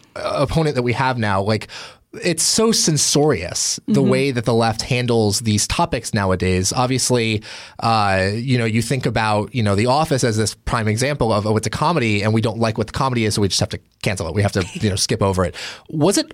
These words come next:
Speaker 1: always like this, or are we sort of in this new woke era where, like, if you don't like something, you get rid of it?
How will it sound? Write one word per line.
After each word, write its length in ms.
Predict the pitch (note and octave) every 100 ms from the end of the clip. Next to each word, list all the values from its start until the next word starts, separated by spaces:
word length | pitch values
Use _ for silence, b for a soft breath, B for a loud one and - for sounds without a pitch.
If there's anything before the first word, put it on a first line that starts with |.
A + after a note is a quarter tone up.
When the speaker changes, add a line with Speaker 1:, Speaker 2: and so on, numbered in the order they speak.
| _
Speaker 1:
always 460 | B2+ C3+ D3+ E3 A2+
like 240 | G2+ A#2
this, 180 | - F3+
or 120 | C3+
are 40 | B2
we 80 | C3
sort 200 | D3 B2+
of 40 |
in 80 | A#2+
this 180 | A2 A#2
new 680 | A#2+ A#2+ A#2 A#2 A2+ G#2 G#2 -
woke 760 | G2 C3 C#3 B2+ A#2 A#2 A2 -
era 340 | C3 A#2+ A2+ G2+
where, 200 | G2 G2
like, 280 | G2 G2 -
if 200 | - C3+
you 60 | B2
don't 180 | A#2 A2
like 160 | G2+
something, 240 | - G2+ G2
you 80 | F2+
get 160 | F2+
rid 140 | F#2 F2+
of 100 | E2
it? 220 | -